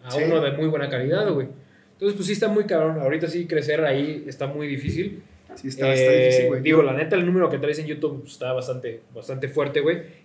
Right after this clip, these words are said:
Speaker 1: ¿Qué, qué metas traes ahorita, güey? O sea, ¿qué dirías tú? Yo quiero
Speaker 2: Fíjate que
Speaker 1: llegar
Speaker 2: ahorita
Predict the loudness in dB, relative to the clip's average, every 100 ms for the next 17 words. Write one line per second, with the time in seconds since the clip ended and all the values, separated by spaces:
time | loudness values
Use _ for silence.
0 | _ 4 6 6 4 0 0 4 4 4
1 | 2 2 0 2 -2 0 0 0 -2 -4
2 | 0 0 -2 -6 -6 -4 -4 0 0 2
3 | 0 0 0 2 2 2 -2 -4 -10